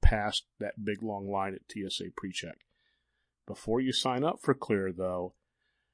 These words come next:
it's not in every single airport. I was in Orlando, I think it was last year, maybe even eighteen months ago, and they came up and offered me three free months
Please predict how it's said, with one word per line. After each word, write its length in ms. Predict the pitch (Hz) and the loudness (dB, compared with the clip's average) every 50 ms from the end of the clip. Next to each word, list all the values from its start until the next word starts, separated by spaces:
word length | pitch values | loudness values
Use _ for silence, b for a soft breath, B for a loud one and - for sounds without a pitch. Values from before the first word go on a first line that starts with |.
| _ _ _ _ | _ _ _ _
it's 280 | - - - - - - | -12 -8 -6 -6 -2 -2
not 280 | 104 101 107 117 120 123 | 0 0 2 2 2 2
in 140 | 131 127 - - | 2 0 0 -2
every 280 | 104 101 95 104 107 | -4 -4 -2 -4 -4
single 380 | - - - 104 101 95 98 101 | -2 -2 -2 -2 -2 -4 -4 -2
airport. 460 | - 107 110 110 - - 104 95 90 | 0 2 2 2 2 2 0 0 2
I 140 | 92 98 104 | 0 0 0
was 200 | 101 104 104 - | 0 0 0 0
in 260 | 107 98 95 101 101 - | -2 -2 -2 -4 -6 -4
Orlando, 840 | - 107 98 98 101 101 101 104 104 101 101 98 98 98 95 95 - - | -4 -2 -2 -2 -2 -2 -2 0 0 0 0 -2 -2 -2 -6 -8 -10 -14
I 120 | - 104 - | -14 -10 -6
think 140 | - 185 | -4 -2
it 40 | 143 | -2
was 140 | 101 87 92 | -2 -2 -2
last 340 | 95 98 101 95 - - - | -2 0 0 -2 -2 -4 -6
year, 120 | 104 98 95 | -6 -6 -4
maybe 260 | 90 95 95 90 92 | -2 -2 -2 -2 -4
even 320 | 95 101 98 92 92 95 | -6 -6 -8 -8 -8 -10
eighteen 380 | 98 98 98 - - 104 98 101 | -10 -10 -12 -10 -10 -8 -6 -2
months 240 | 101 113 113 - - | 0 2 2 2 2
ago, 240 | 110 110 110 104 | 2 4 4 4
and 80 | 104 98 | 4 2
they 80 | 98 90 | -2 -4
came 280 | - - 113 107 104 | 0 0 2 2 2
up 140 | 101 98 - | 2 4 4
and 80 | 104 98 | 4 6
offered 320 | 101 107 - - 113 101 | 4 0 -2 -2 -8 -8
me 100 | 101 98 | -8 -8
three 320 | - - - 110 107 104 | -2 -2 0 2 2 0
free 380 | 101 - - - - 113 113 110 | -2 -4 -8 -4 2 4 4 4
months 380 | 104 101 98 101 101 - - | 4 2 0 -2 -2 -4 -4